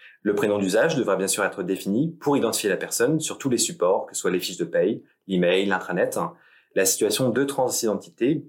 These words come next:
bien sûr, devra rester confidentielle. Si la transition physique a lieu alors que la personne est en poste,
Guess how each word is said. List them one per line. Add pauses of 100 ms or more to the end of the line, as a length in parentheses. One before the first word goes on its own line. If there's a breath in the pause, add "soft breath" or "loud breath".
bien
sûr,
devra
rester
confidentielle. (380 soft breath)
Si
la
transition
physique
a
lieu
alors
que
la
personne
est
en
poste,